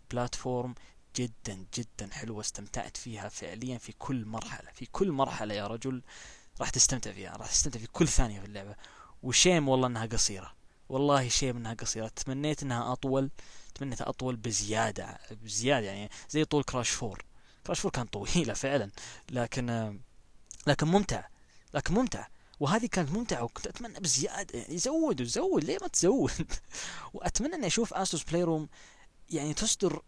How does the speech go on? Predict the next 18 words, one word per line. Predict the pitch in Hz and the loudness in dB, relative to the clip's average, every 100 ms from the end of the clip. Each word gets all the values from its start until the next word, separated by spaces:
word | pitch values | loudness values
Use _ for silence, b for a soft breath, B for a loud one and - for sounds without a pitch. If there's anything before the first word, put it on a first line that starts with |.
| - - | -18 -6
تصدر | - 254 208 165 - | -2 2 4 4 0
يعني | 120 123 127 123 127 147 - | -6 -4 -2 -4 -6 -10 6
كأي | - 226 202 | 8 8 6
لعبة | 190 131 | 4 6
ثانية، | - 160 120 95 | 8 8 6 -2
مو | 120 | -2
لازم | 196 170 135 139 | 0 0 -2 -6
بداية | 135 120 127 - | -6 0 0 0
كل | 143 | -2
جيل. | 107 135 104 B B B B B - | 0 0 -2 B B B B B -16
آه، | 107 - | -14 0
بلاي | 180 | 4
روم | 185 147 | 6 6
نزل، | 165 170 | 4 6
آه، | 135 131 | 6 4
نزلت | 156 175 160 139 | 2 2 0 2
بداية، | 156 160 - | 2 2 0
آه، | 147 135 123 113 | 2 2 2 -2